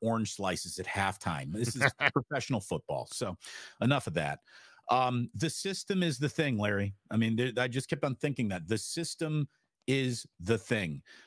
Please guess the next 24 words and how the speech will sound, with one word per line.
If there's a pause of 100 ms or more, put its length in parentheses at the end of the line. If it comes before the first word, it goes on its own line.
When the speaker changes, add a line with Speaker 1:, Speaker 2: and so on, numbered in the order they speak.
Speaker 1:
More
than
anything
else,
more
than
any
player
in
this
system,
the
system
is
the
star
of
the
system,
and
the
system
can
produce,